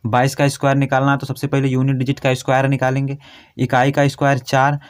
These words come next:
अब यहाँ पे देखिए एक अंक में आ रहा है तो इसको डबल अंक में हमेशा, हमेशा इकाई के अंक का स्क्वायर दो अंक में लिखना है। ठीक है, तो यहाँ पे इकाई का अंक का स्क्वायर हमने चार लिख लिया,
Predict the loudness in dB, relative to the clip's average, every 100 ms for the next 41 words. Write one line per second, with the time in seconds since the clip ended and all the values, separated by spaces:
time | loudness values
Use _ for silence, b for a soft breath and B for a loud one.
0 | B B 0 2 2 2 0 0 -2 0
1 | 2 2 -2 0 2 4 2 0 -2 -2
2 | -2 0 2 2 0 0 0 0 -4 B
3 | B B 0 0 2 2 2 -2 -2 0
4 | 2 2 0 0 0 0 -2 -2 0 2
5 | 2 0 0 2 2 0 0 0 0 0
6 | 0 0 -4 -4 B B B B B _
7 | -2 -2 -6 b b 0 0 2 0 2
8 | 0 2 2 0 0 0 0 0 2 2
9 | 2 2 0 2 0 0 -4